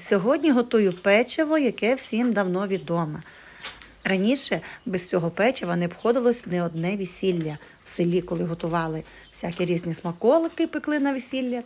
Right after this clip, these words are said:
тому ось це печиво було фаворитом.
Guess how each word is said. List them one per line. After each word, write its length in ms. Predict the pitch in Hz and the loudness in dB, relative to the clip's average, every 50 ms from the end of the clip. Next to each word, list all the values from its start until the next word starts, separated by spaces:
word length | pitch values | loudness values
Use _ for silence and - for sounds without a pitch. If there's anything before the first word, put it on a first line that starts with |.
| - | -10
тому 200 | - 165 160 160 262 254 | -8 -8 -8 -6 -6 -4
ось 220 | 190 185 175 180 | -4 -2 -4 -4
це 160 | - - 180 170 - | -8 -10 -12 -10 -4
печиво 540 | - 190 202 233 285 285 - 247 196 170 165 156 156 | 0 2 2 2 0 0 -2 -4 -4 -4 -4 -6 -4
було 280 | 165 170 165 175 196 208 - | -4 -4 -2 -2 -4 -4 -4
фаворитом. 680 | - 180 170 170 170 165 165 165 160 - - 180 156 | -4 -2 -2 -2 -2 -2 -2 -4 -6 -8 -12 -14 -14